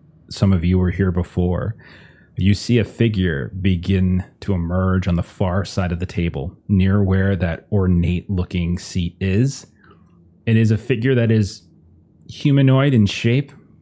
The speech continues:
but there is no real discernible face to it, no discernible clothing, just looks like patches of ice and dirt and grime.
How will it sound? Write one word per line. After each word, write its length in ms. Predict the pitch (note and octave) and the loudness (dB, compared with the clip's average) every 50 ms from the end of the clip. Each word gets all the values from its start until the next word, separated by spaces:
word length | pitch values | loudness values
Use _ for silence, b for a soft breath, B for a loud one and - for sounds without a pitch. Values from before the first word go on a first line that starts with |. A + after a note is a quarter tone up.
| - - | -12 -6
but 200 | G#2 G2+ G2 F#2+ | -2 -2 -2 0
there 140 | - G2+ G#2 | 0 0 2
is 180 | G2+ F#2+ - G2+ | 0 0 0 0
no 320 | G2+ G#2+ A2 G#2+ G#2 G2+ - | 2 2 2 2 0 -2 -4
real 320 | F#2+ F#2 G#2 A2 A2+ A2 G#2+ | -4 0 0 2 2 2 0
discernible 580 | G2+ G2 - - - G2 G2 G2+ G2 G2 F#2+ F2+ | 0 -2 -4 -4 -2 0 0 0 0 0 -2 -4
face 460 | - - - G2+ G2 F#2+ - - - | -4 -4 -4 -2 -2 -2 -4 -6 -8
to 180 | - G#2+ G#2 | -4 -2 0
it, 220 | G#2 F#2+ - - - | 0 -2 -4 -6 -4
no 160 | G2+ F2+ F2+ | -2 -2 -2
discernible 440 | F2 G2 - - G2+ F#2 E2+ F#2 - | -2 -2 -2 -2 -2 -2 -2 -4 -8
clothing, 760 | - - - - F2 F#2 F#2+ F#2+ F2+ F#2+ F#2+ F#2 F#2+ F#2+ F#2+ | -10 -14 -10 -6 -2 -2 0 0 0 0 2 2 2 0 -2
just 260 | - - F#2 - - | -4 -8 -8 -6 -6
looks 220 | G2+ G2 - - | -6 -6 -4 -4
like 220 | F#2+ F2+ F2 - - | -6 -6 -6 -8 -12
patches 480 | - - G2 F#2+ - - G2+ F2+ F#2 | -10 -6 -6 -4 -2 -2 -2 -2 -2
of 100 | F2+ - - - | -4 -4 -4 -4
ice 360 | G2 F#2 F#2 F#2+ - - - - - | -4 -2 -2 -4 -6 -10 -12 -8 -4
and 160 | F#2 F2 E2 | -4 -2 -2
dirt 300 | - F2 E2+ E2 D2+ - - - | -2 -4 -4 -6 -8 -10 -10 -8
and 160 | F2+ F2 E2+ | -6 -6 -6
grime. 520 | - E2 D#2 D#2 D#2 D#2+ D#2+ D#2+ D#2 D2+ | -6 -6 -8 -6 -6 -6 -6 -8 -8 -10